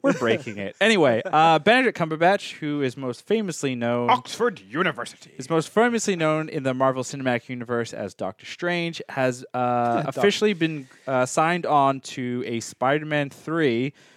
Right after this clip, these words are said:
Speaker 1: with Tom Holland, Jamie Foxx, uh, um, what's his name is the director?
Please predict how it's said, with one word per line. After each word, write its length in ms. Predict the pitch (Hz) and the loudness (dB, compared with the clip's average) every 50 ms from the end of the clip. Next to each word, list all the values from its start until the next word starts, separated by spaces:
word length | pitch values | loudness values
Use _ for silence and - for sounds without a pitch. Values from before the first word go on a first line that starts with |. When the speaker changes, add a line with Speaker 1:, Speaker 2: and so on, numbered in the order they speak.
| _ _ - | _ _ -10
Speaker 1:
with 160 | - 143 - | -10 -10 -10
Tom 300 | - - 151 147 151 151 | -6 -2 2 2 2 2
Holland, 720 | 143 147 147 143 139 135 135 135 135 135 135 135 131 139 - - - | 2 2 2 4 4 4 2 2 0 -2 -4 -6 -8 -10 -12 -12 -10
Jamie 340 | - 131 120 117 113 107 | -6 -6 -4 -4 -6 -8
Foxx, 960 | - - - - 151 156 151 151 147 147 - _ _ - - - - - - _ _ _ _ _ _ - _ _ _ _ _ _ _ _ _ _ _ - | -10 -10 -4 0 2 4 6 6 6 4 2 _ _ -16 -12 -12 -12 -12 -14 _ _ _ _ _ _ -20 _ _ _ _ _ _ _ _ _ _ _ -4
uh, 360 | 131 123 120 120 113 113 110 - - 131 131 - - | -2 0 2 2 2 0 -2 -4 -8 -20 -18 -10 -4
um, 600 | 127 127 117 113 110 110 110 107 110 107 104 104 107 | 0 0 2 2 2 0 0 -2 -6 -10 -14 -14 -12
what's 220 | 131 131 - - | -12 -12 -12 -12
his 160 | 131 117 - | -14 -12 -10
name 180 | 120 113 110 107 | -8 -8 -8 -10
is 80 | 98 | -12
the 120 | - 104 92 | -12 -14 -12
director? 680 | - 98 95 95 92 90 _ - 98 92 92 92 95 | -8 -6 -4 -4 -6 -6 _ -10 -8 -6 -6 -8 -10